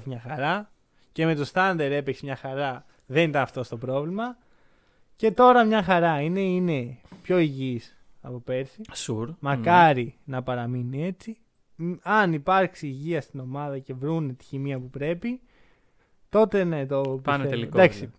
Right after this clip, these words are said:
Speaker 1: το έχω πει αυτό πολλές χρονιές, ωραία. Και στο
Speaker 2: Εντάξει.
Speaker 1: Lob City το έχω πει και πέρυσι το
Speaker 2: Και
Speaker 1: είχα πει.
Speaker 2: πέρυσι τα έλεγες.
Speaker 1: Γι' αυτό το είπα τώρα στο overreaction, για να μπορώ να
Speaker 2: Οκ,
Speaker 1: πω μετά,
Speaker 2: οκ.
Speaker 1: παιδιά, άκυρο, τε-,
Speaker 2: Mark the
Speaker 1: ήταν
Speaker 2: date,
Speaker 1: overreaction.
Speaker 2: είκοσι έξι δωδεκάτου.
Speaker 1: Ωραία.
Speaker 2: Ε, ωραία.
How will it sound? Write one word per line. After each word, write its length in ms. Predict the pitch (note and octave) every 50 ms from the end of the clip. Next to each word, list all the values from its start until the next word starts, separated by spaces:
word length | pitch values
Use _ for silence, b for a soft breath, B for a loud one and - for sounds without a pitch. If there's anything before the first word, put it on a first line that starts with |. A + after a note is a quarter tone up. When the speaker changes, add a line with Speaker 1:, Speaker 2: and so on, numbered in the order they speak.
| _ _
Speaker 1:
το 80 | - F3+
έχω 160 | E3 - F3
πει 160 | - - F#3
αυτό 200 | F3+ - - F3+
πολλές 400 | E3 - D3+ C#3+ C#3 D3+ D#3 -
χρονιές, 400 | - B2+ B2 A#2+ B2 B2+ B2+ -
ωραία. 160 | C3+ C3 C#3
Και 140 | C3+ - D3+
στο 160 | - - D#3
Speaker 2:
Εντάξει. 400 | D3+ D3+ D#3+ E3+ E3 C#3+ - F3+ F3+
Speaker 1:
Lob 60 | E3+ D3+
City 20 | C#3+
το 80 | E3
έχω 180 | E3 D3 D#3+ D#3
πει 400 | D3 D3 G3+ A3 A3 A3 A3+ A3+ b b b b b b b
και 140 | - - D#3+
πέρυσι 300 | C#3 C#3 F#3+ G3+ G3+ E3+
το 80 | - F3+
Speaker 2:
Και 80 | F3
Speaker 1:
είχα 80 | E3 D#3
πει. 100 | D3+ C#4+
Speaker 2:
πέρυσι 360 | A3 F#3 D#3 C3+ - - B2
τα 140 | A#2 A#2+ A#2+
έλεγες. 300 | A#2 A#2+ A#2+ A#2+ - -
Speaker 1:
Γι' 60 | D#3+
αυτό 100 | B3 A#3
το 60 | G3+ A3+
είπα 240 | A3 G#3+ G#3+ G#3+
τώρα 200 | F3+ A3 A3 G#3+
στο 200 | G3+ - G#3+ G#3 G3
overreaction, 420 | G3+ F#3+ D#3+ D#3 E3 F#3+ G#3 G3+
για 140 | A3 G#3 G3+
να 60 | G3+
μπορώ 220 | G3 F#3 F#3+ F#3 G#3+
να 60 | G#3+
Speaker 2:
Οκ, 80 | -
Speaker 1:
πω 80 | - G3+
μετά, 260 | G3 C#3 C#3+ C#3 G#3+
Speaker 2:
οκ. 60 | G#3+
Speaker 1:
παιδιά, 300 | F#3 F#3 F3 F#3+ G3 G#3 G3
άκυρο, 500 | F#3 G3 G3 E3+ - A3 G#3+ A3+ F3 G#3+
τε-, 200 | - F3 G#3 G3 F#3 F#3
Speaker 2:
Mark 120 | - F3 F#3+
the 40 | G3+
Speaker 1:
ήταν 200 | G#3 C#3+ - -
Speaker 2:
date, 40 | -
Speaker 1:
overreaction. 220 | - D3 F3 F3 D3+ D3 D3 D3+
Speaker 2:
είκοσι 240 | F3 B2+ - - C#3+
έξι 220 | C#3 C#3 A3 -
δωδεκάτου. 640 | B2+ C3 B2+ B2+ B2+ - C3+ C#3+ C#3+ - A3 A#3+ - _ _ _ _
Speaker 1:
Ωραία. 140 | - F#3 F3+
Speaker 2:
Ε, 500 | F3+ F#3 F#3 F#3 F#3+ F#3+ F#3+ F#3+ F#3 - -
ωραία. 300 | E3+ D#3+ D3 C3+ B2 A2